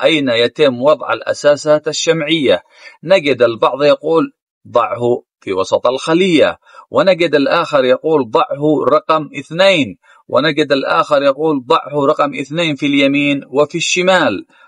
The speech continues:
ونحن نوضح هذه النقطة الهامة جدًا جدًا.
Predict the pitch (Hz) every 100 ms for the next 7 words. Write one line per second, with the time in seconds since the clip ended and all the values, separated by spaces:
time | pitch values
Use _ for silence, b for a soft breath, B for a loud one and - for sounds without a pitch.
0 | b _ 110 120 156 - 147 165 165 262
1 | _ 120 123 143 170 131 127 147 - 151
2 | 165 147 143 139 156 - - 117 113 156
3 | 170 143 120 107 110 107 139 175 131 156
4 | 175 165 165 120 - 92 82